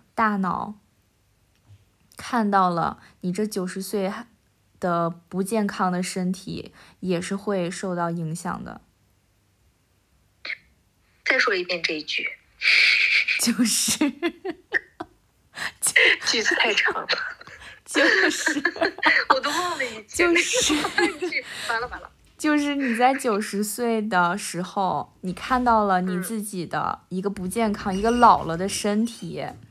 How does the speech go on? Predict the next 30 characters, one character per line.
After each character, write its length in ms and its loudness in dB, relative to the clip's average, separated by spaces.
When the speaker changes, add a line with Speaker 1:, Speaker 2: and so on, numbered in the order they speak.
Speaker 1:
那 420 6
你， 40 2
Speaker 2:
嗯， 180 2
嗯。 120 -4
Speaker 1:
你 240 0
这 160 -4
个， 240 0
你 220 0
这 180 -2
时 140 -2
候 160 0
你 140 2
的 80 -2
心 280 0
理 100 0
还 200 -6
是 80 -4
会 120 -2
受 200 -2
到 100 0
身 240 -2
体 140 -2
的 100 -4
影 240 -4
响 220 -2
而 100 -2
发 180 -4
生 160 -2
变 280 -2
化。 400 -8